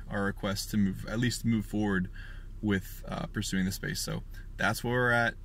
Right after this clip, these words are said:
Pretty exciting, pretty stressful. Um,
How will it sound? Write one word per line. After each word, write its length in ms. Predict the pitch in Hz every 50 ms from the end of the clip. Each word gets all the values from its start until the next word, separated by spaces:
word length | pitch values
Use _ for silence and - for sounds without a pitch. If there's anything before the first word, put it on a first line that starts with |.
| - -
Pretty 240 | - - 127 117 117
exciting, 680 | 110 - - 131 120 117 117 117 117 113 113 113 104 - - - - - -
pretty 200 | - 120 110 107
stressful. 600 | - - 113 107 - - - 117 113 107 104 101 - - - - - - - - - - - - -
Um, 580 | 107 104 101 101 98 98 98 98 98 101 104